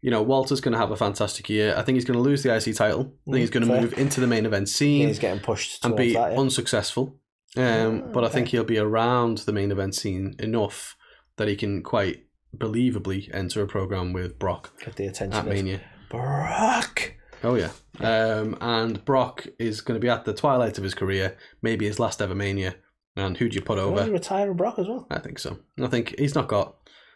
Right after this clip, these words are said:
Speaker 1: long left in the business, I don't think.
Speaker 2: Jesus Christ, you act like he's coming out with a cane or something.
Speaker 1: No, no, I just think it's, it's just not for him.
Speaker 2: No disrespect,
Speaker 1: Forever.
Speaker 2: M V P.
Speaker 1: I don't think. <laughs> Do you know what? I didn't. I, I thought that was just, like, a gimmick thing. He actually really fucked up his knee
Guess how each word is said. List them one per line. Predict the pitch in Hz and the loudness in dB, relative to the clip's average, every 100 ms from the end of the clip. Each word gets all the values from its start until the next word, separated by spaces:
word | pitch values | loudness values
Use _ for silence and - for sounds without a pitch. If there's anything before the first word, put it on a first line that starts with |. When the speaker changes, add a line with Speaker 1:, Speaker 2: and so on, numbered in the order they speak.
| _ | _
Speaker 1:
long | 123 107 | -2 0
left | 107 107 | 0 0
in | 110 | -2
the | 104 | 0
business, | 104 107 104 | 0 0 -2
I | |
don't | 107 101 | -2 0
think. | 104 101 | -2 -2
Speaker 2:
Jesus | 269 - - | -8 -10 -10
Christ, | 226 254 | -6 -2
you | 254 | -4
act | 254 | -4
like | 247 | -8
he's | 190 | -8
coming | - 190 | -2 2
out | 175 | 4
with | 135 | 2
a | |
cane | 139 170 220 | 2 0 0
or | 240 | -6
something. | 240 233 226 - _ 311 | -8 -8 -10 -14 _ 2
Speaker 1:
No, | 311 | 4
no, | 277 | 4
I | 262 | 4
just | 233 - | 2 0
think | 220 196 | 2 2
it's, | 175 | 0
it's | - 151 - | -2 -4 -2
just | 202 | -2
not | 117 - | -4 -2
for | 107 | 0
him. | 120 | 2
Speaker 2:
No | 165 151 | 2 4
disrespect, | 143 135 - 135 | 2 0 2 4
Speaker 1:
Forever. | 120 135 | 6 4
Speaker 2:
M | 131 | 4
V | |
P. | 107 110 - | 2 0 0
Speaker 1:
I | 139 | 0
don't | 120 120 | 0 -2
think. | 110 - - - | -6 -6 -12 -16
<laughs> | _ | _
Do | 156 - - - 147 - - - - | -8 -8 -14 -6 -6 -6 -8 -8 -4
you | 269 | 2
know | 285 | 4
what? | 240 | 4
I | |
didn't. | 233 226 | 4 4
I, | 208 208 202 | 4 4 4
I | |
thought | 214 202 | 4 4
that | 165 | 2
was | |
just, | 165 151 | 2 0
like, | 147 | 2
a | 139 | 2
gimmick | 131 143 | 4 2
thing. | 147 165 131 | 2 2 4
He | 147 | 2
actually | 156 185 156 | 2 0 4
really | 131 127 | 4 4
fucked | 127 123 | 0 -2
up | 120 | -4
his | 107 | -2
knee | 104 143 | -4 -4